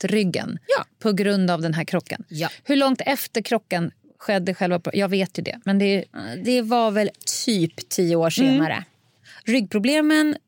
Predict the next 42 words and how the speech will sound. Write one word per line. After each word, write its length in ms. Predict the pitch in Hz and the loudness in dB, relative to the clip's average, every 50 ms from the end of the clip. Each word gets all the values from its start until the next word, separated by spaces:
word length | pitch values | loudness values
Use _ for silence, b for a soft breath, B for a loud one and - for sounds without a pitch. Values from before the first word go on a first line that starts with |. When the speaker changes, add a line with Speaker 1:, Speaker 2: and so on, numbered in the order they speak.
| _ - - _ - | _ -20 -20 _ -2
Speaker 1:
uppstod 580 | 247 240 - - - - - 220 208 202 190 - | -2 -2 -2 -4 -8 -4 0 2 2 2 2 0
efter 320 | - 202 - - - 196 190 | -2 -4 -4 -2 -2 0 0
ungefär 640 | 190 190 185 185 165 - 180 160 160 151 156 - - - - | 2 2 0 -2 -2 -2 -2 0 0 0 -2 -4 -8 -8 -6
fem, 180 | - 156 160 160 | -4 -4 -4 -2
sex 300 | - 202 214 - - 226 | -4 -4 -4 -4 -2 -2
år. 180 | 220 247 349 392 - - | 0 0 0 -2 -2 0
Speaker 2:
Mm. 300 | 233 240 226 226 254 277 - B B B B B B B B B B B - | 2 4 4 4 4 2 0 B B B B B B B B B B B -2
Speaker 1:
Eh, 640 | 214 202 196 190 190 185 185 185 180 185 180 165 - - _ _ _ _ _ - | 0 0 2 2 2 2 4 4 4 4 4 2 0 -6 _ _ _ _ _ 0
och 180 | 233 214 - | 0 0 0
sånt 320 | - - - 208 202 196 - | 0 0 0 2 2 2 0
där 180 | 180 170 175 | 0 0 -2
tar 200 | 175 - 202 196 196 | -2 -2 0 0 0
också 300 | 208 - - - - 170 | 0 -2 -2 -4 -2 0
lång 280 | 170 165 160 160 160 | 0 0 0 -2 -4
tid 260 | - - 254 294 339 339 | -4 -2 0 0 2 2
Speaker 2:
Ja. 240 | - 349 - 160 - | 2 0 2 2 2
Speaker 1:
innan 280 | 214 208 196 196 196 190 | 2 2 2 2 2 2
man 280 | 190 185 185 180 175 | 2 2 0 0 0
vet 420 | 170 180 175 170 160 - _ - 170 | 0 0 0 0 -2 -4 _ -12 -6
vad 300 | 180 220 233 220 220 220 | -2 0 2 2 2 2
är 80 | 214 | 0
vad, 560 | 196 190 208 196 202 208 220 233 247 220 214 240 - | 0 0 0 0 2 2 2 2 0 0 -2 -4 -2
vem 260 | 202 226 220 214 214 | 0 0 2 2 2
gjorde 260 | 214 214 214 190 214 | 2 2 0 0 -2
vad, 580 | 202 190 208 202 202 196 202 214 220 202 202 - - - | 0 0 0 2 2 2 2 2 0 -2 -4 -8 -10 -6
eh, 280 | - 196 196 190 185 180 | -2 0 0 2 0 0
vad 200 | 185 202 196 180 | 0 0 0 0
behöver 260 | 196 196 196 180 190 | 0 0 0 0 0
göras. 640 | 202 208 196 185 175 180 175 190 208 233 226 - - | 0 2 2 2 2 2 2 0 0 -2 -4 -4 -4
Man 160 | 190 175 180 | -4 -2 -4
måste 220 | 175 160 - 175 | -4 -6 -6 -4
gå 120 | 180 180 180 | -2 0 0
igenom. 320 | 175 175 170 170 175 175 B B B B B B B B B B _ _ - | 0 0 -2 -2 -4 -6 B B B B B B B B B B _ _ -6
Alltså, 240 | 208 196 - 214 214 | -4 -2 0 0 0
jag, 140 | 214 190 - - - 120 123 - - | -2 -2 -6 -8 -10 -10 -10 -8 -8
jag 280 | 208 190 - 202 214 | -8 -6 -4 -2 -2
ätit, 280 | 214 - 208 - - - - | -2 -2 -4 -6 -6 -6 -4
jag 180 | 202 233 254 262 | -2 0 0 0
äter 140 | 269 - 302 | 0 -2 -2
så 100 | - 359 | 0 0
mycket 200 | 370 - 403 - | 0 -2 -2 -2
piller. 520 | - 330 294 254 214 127 101 - - | -2 -2 0 0 0 0 -2 -4 -8